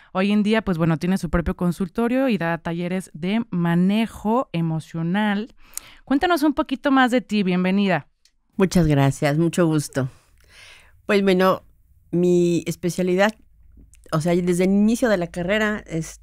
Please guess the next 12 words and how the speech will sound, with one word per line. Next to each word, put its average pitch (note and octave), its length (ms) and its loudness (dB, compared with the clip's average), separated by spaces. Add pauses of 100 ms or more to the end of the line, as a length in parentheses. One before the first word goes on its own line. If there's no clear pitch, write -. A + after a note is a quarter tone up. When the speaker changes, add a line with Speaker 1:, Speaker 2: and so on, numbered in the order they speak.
Speaker 2:
estudié E3 420 -4
psicología D3+ 540 -4
social. C#3+ 520 -8 (300)
Speaker 1:
Ok. D3+ 160 -12
Speaker 2:
Entonces, E3+ 540 -2
en F3 180 2
este G3 640 -4 (140)
ámbito E3+ 420 -2
de D#3+ 100 -2
la C#3+ 140 -2
psicología D3+ 520 -4
social, D#3 440 -2